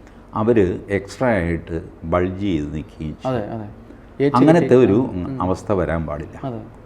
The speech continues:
Speaker 1: ഈ, ഉം, അജകളസ്തനം എന്ന് പറയുമല്ലോ, മുട്ടനാടിൻ്റെ
Speaker 2: ഉം.
Speaker 1: മുല.
Speaker 2: ഉം, ഉം, ഉം.
Speaker 1: അതുപോലെ,
Speaker 2: ഉം.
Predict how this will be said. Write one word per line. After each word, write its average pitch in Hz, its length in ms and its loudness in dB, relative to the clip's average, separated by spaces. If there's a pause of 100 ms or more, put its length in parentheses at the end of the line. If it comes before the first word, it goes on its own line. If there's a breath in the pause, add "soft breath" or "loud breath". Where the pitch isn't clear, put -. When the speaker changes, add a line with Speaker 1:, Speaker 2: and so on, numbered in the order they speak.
(160)
Speaker 1:
ഈ, 85 260 -4 (720)
ഉം, 82 140 -10 (120)
അജകളസ്തനം 104 920 4 (100)
എന്ന് 92 140 -6
പറയുമല്ലോ, 78 400 -6
മുട്ടനാടിൻ്റെ 87 800 -4 (100)
Speaker 2:
ഉം. 151 120 -2
Speaker 1:
മുല. 85 180 -2 (200)
Speaker 2:
ഉം, 143 180 -4
ഉം, 156 40 2
ഉം. 131 260 -4 (400)
Speaker 1:
അതുപോലെ, 123 600 4 (140)
Speaker 2:
ഉം. - 140 -14